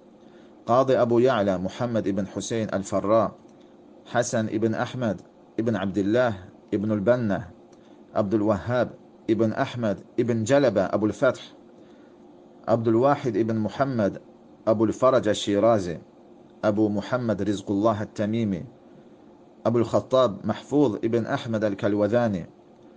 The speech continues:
علي ابن عقيل أبو الوفاء، علي ابن عبيد الله، أبو الحسن ابن زاغوني، أبو الفرج ابن الجوزي، Abu Muhammed Abdullah ibn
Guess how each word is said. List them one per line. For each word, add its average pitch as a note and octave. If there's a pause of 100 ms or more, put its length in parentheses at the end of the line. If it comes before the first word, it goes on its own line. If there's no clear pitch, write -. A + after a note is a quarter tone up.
(120)
علي A2+
ابن A2+
عقيل G#2 (100)
أبو G#2+
الوفاء، G#2 (560)
علي A2+
ابن A#2
عبيد G#2
الله، G#2+ (460)
أبو A2
الحسن C3
ابن A2+
زاغوني، G#2+ (520)
أبو G#2+
الفرج B2
ابن A2
الجوزي، G#2+ (640)
Abu A2+
Muhammed B2
Abdullah A2+
ibn A2+